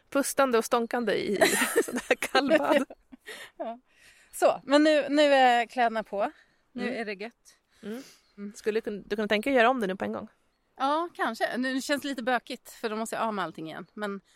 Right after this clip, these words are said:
Speaker 2: ja, det skulle jag nog
Speaker 1: Mm.
Speaker 2: faktiskt. Är det en utmaning? <laughs>
Speaker 1: Ja, exakt. Oj. Ja, det kanske åker i ändå.
Speaker 2: Jag kanske ska stå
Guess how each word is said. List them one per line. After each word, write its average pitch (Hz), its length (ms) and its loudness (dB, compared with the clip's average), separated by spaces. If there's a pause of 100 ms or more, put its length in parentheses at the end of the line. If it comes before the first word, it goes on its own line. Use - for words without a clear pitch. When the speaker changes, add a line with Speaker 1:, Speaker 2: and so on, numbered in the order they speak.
(140)
Speaker 2:
ja, 247 240 4 (120)
det 262 100 -8
skulle 330 220 -8
jag 381 100 -4
nog - 120 -10 (200)
Speaker 1:
Mm. 254 80 -20
Speaker 2:
faktiskt. - 340 -18
Är - 800 -20
det 233 60 -6
en 220 100 -2
utmaning? 247 420 2 (340)
<laughs> - 400 4
Speaker 1:
Ja, 381 220 4
exakt. 247 480 -2 (200)
Oj. 294 120 -2 (440)
Ja, 214 60 -16
det 220 60 -16
kanske 240 260 -10
åker 233 160 -8
i - 140 -4
ändå. - 180 -6
Speaker 2:
Jag - 100 -10
kanske 202 220 -10
ska 190 160 -18
stå 185 240 -18